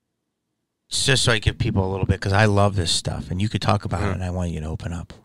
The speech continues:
Speaker 2: <laughs>
Speaker 1: I'm directing you. Compu-, just to go back, so computers were, are basically, what I know from computers, the dumbest little thing is it's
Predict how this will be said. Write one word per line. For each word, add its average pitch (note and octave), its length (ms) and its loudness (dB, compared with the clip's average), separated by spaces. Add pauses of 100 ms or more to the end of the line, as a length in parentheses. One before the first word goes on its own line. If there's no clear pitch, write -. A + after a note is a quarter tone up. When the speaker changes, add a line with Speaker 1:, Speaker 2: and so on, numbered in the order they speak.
(1200)
Speaker 2:
<laughs> A#2+ 140 -4 (720)
Speaker 1:
I'm G2 180 -4
directing F#2+ 460 -2
you. G2 220 0 (1900)
Compu-, - 600 2
just - 240 2
to C#3 60 2
go C3 120 4
back, G#2+ 320 4
so A#2+ 160 4
computers E3 640 6
were, C3 240 4
are A#2+ 160 6 (140)
basically, D3+ 520 4
what B2+ 160 6
I B2+ 80 8
know B2 220 6
from A#2 180 -2
computers, F#2+ 540 -2
the F#2 80 -6
dumbest F#2 440 -4 (140)
little F#2+ 240 -10
thing F2 220 -8
is F#2 160 -10
it's - 260 -10